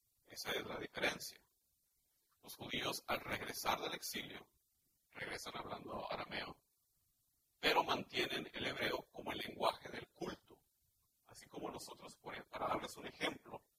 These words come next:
nosotros los católicos, el día de hoy, en la misa, a veces usamos todavía el latín, ¿ok?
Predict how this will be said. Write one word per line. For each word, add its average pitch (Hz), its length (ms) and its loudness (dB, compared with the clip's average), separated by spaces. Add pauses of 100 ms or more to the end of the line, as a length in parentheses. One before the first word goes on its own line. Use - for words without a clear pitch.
(140)
nosotros - 300 -10
los - 120 -4
católicos, - 680 -4 (580)
el - 100 -18
día - 120 -6
de - 100 2
hoy, - 300 6 (640)
en - 100 -6
la - 100 -4
misa, - 500 -2 (920)
a - 100 0
veces - 340 -4
usamos - 380 -8
todavía - 420 0
el - 140 -2
latín, - 440 -4 (1300)
¿ok? - 180 -16